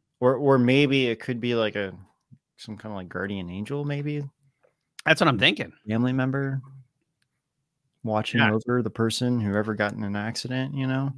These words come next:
Speaker 2: Either way, it's really strange that this f-, like, weird smoky figure is there.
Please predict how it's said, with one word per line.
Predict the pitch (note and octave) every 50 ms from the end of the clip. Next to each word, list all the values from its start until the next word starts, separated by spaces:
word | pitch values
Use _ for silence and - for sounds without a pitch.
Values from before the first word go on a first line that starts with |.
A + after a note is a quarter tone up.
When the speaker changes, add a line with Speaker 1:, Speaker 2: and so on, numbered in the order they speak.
| C3+ - - _ - - -
Speaker 2:
Either | E3+ E3+ A3 G#3+ A3 F#3
way, | D3 D#3 F#3 G3 E3 C3
it's | A#2+ A2+ A#2 A2 - -
really | B2+ B2+ C3+ D#3 E3+ F3+ F3+ E3+ D3+
strange | C3+ - - - D#3+ D#3 D#3 D3+ C#3 B2+ A#2 A2 G2 - -
that | A#2+ G#2+ G#2+ G#2+ A2+ G#2 G#2
this | G#2 C3 C#3 C#3+ - - - - - - -
f-, | - - - - - - - - -
like, | C3+ A#2+ G#2 G2+ - -
weird | B2 A#2+ A#2 A2 A#2+ C3+ D3 D#3+ E3+ D#3+ -
smoky | - - - - C3 C3 C#3+ C#3+ C3+ - C3 A#2
figure | - - - - D3 D3 C3 G#2+ F2+ F2+
is | F#2 F2 -
there. | G2 F#2 F#2 G2+ A#2 B2+